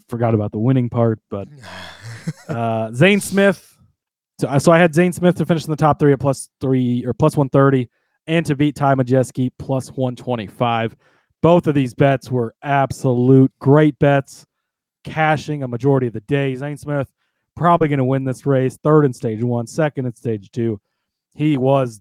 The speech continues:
Speaker 1: the fastest truck out there. Probably would have even beat Corey Heim if Corey Heim had, had finished the race. Things were looking good. And then he got caught up in one of those wrecks, uh, missed a shift on a restart,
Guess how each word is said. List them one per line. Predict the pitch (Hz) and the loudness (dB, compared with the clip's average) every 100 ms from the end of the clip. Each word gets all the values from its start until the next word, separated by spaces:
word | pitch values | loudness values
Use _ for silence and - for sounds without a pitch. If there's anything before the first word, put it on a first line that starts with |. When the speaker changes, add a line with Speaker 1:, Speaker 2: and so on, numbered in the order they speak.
| - | -14
Speaker 1:
the | 123 | -12
fastest | 120 127 120 107 117 - | -8 -8 -8 -10 -16 -14
truck | 113 110 | -16 -12
out | 117 - | -10 -8
there. | 113 | -8
Probably | - 135 131 | -6 -4 -2
would | 117 123 | 0 -2
have | 110 | -2
even | 117 110 | -6 -8
beat | 107 123 | -8 -6
Corey | 120 117 107 | -4 -6 -4
Heim | 123 123 | -4 -4
if | 110 | -4
Corey | - 110 | -4 -4
Heim | 107 113 113 | -4 -8 -8
had, | 101 _ _ _ _ | -12 _ _ _ _
had | 110 | -10
finished | - 196 180 165 | 0 2 2 2
the | |
race. | 160 160 143 | 4 4 2
Things | 175 175 | -2 0
were | 143 | 0
looking | 135 123 113 | 0 -4 0
good. | 180 185 165 - _ _ _ _ _ - | 4 6 4 0 _ _ _ _ _ -8
And | 135 135 135 127 123 | -4 0 0 -2 -2
then | 127 | -2
he | 120 123 | -2 -4
got | 120 113 | -4 -4
caught | - 117 117 | -4 -4 -4
up | 110 | -4
in | 113 110 | -6 -6
one | 107 | -8
of | 104 | -8
those | 101 101 | -8 -4
wrecks, | 123 151 143 139 - - | 2 2 2 -6 -20 -20
uh, | 120 113 107 | -14 -12 -12
missed | 113 143 - | -6 -4 -4
a | 127 | -6
shift | - 147 - | 0 0 -2
on | 120 | -4
a | |
restart, | 123 156 - 151 143 - | 0 0 0 0 -2 -6